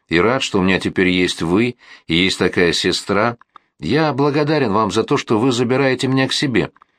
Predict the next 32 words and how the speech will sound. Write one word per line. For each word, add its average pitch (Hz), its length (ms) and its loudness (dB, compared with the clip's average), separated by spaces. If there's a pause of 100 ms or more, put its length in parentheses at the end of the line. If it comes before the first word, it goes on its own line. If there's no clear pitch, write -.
(260)
Только 87 460 0 (380)
я 127 200 0
не 135 140 0
поеду 110 400 0
сегодня". 76 520 0 (680)
"Но 78 260 -2
почему, 123 600 -2
Юра, 104 300 0
почему?" — 147 580 -2 (380)
в 78 100 -2
один 90 260 2
голос 95 400 0 (220)
воскликнули 90 640 2
и 90 40 0
Ольга 87 320 2
Павловна, 113 520 -2
и 127 160 -4
Лиза. 82 460 0 (1600)
И 95 100 0
Юра 98 280 4
сказал, 101 380 2
что - 180 0
он 107 120 2
не 113 100 2
сможет 104 440 0
за 98 180 2
час 147 420 -2 (360)
или 82 180 2
даже 82 300 2
за 87 180 2
один 87 320 0
день 101 360 0